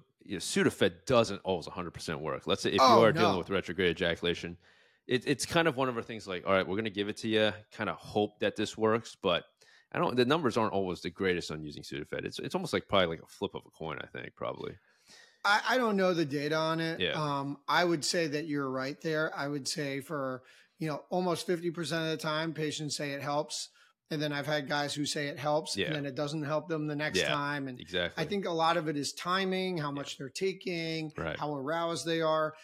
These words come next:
Speaker 2: And
Speaker 1: Yeah.
Speaker 2: that's another factor, right? How aroused are you during this time? Are you rushing through sex? Are you just masturbating quickly? You're not letting yourself,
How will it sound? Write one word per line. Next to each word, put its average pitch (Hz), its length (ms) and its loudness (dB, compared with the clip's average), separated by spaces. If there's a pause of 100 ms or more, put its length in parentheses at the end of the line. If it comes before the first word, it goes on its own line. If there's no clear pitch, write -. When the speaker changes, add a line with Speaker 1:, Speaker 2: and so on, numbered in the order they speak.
(120)
Speaker 2:
And - 120 0
Speaker 1:
Yeah. 226 40 2
Speaker 2:
that's 262 200 0
another 247 280 2
factor, 147 340 -4
right? 170 200 2
How 180 340 4
aroused 170 480 2
are 143 140 -2
you 143 160 -2
during 143 240 -4
this 135 120 -8
time? 156 220 -4
Are 143 80 -4
you 165 160 0
rushing 160 420 -2
through 156 200 -4
sex? 151 380 -4
Are 143 40 -4
you 135 140 -4
just 135 200 -6
masturbating 147 800 -6
quickly? 151 400 -6
You're 131 140 -4
not 143 220 -8
letting 147 260 -4
yourself, 139 340 -6